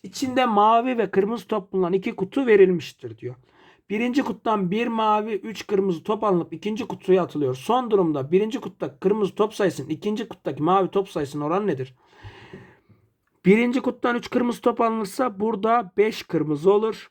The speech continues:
Bir de mavi alınmış. Üç maviydi, dört mavi oldu.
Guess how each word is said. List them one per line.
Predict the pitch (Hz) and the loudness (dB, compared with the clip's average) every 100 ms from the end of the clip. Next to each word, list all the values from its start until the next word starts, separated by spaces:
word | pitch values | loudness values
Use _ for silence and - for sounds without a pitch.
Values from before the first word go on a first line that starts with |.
| _ | _
Bir | 208 226 | -4 0
de | |
mavi | 196 170 170 190 | 2 2 2 2
alınmış. | 220 202 208 214 - _ _ _ _ _ _ _ _ _ _ | 2 0 -4 -10 -16 _ _ _ _ _ _ _ _ _ _
Üç | 226 190 | 0 2
maviydi, | 208 208 190 185 190 226 180 | 4 4 6 4 4 -4 2
dört | 185 240 269 - - | 4 4 0 -6 -14
mavi | 160 170 175 175 170 | -4 2 2 2 2
oldu. | 147 127 | 2 0